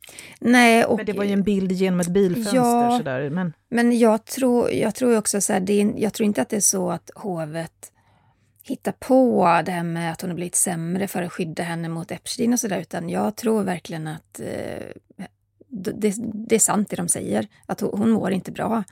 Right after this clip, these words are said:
Speaker 2: Nej.
Speaker 1: Men, men sen är det ju också så här att allting som pågår påverkar ju henne, även mentalt, självklart.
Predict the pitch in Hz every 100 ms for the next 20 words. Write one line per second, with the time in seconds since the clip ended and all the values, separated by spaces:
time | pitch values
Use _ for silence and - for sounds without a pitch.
0 | 208 180 175 185 196 _ 214 214 202 202
1 | - 214 208 196 240 226 220 254 190 -
2 | 185 180 170 170 - - - - - 190
3 | - 196 240 233 190 175 175 170 160 160
4 | 175 170 196 269 302 285 185 151 185 _
5 | - 185 220 165 165 190 175 175 - 269
6 | - - - - 240 175 - 214 262 -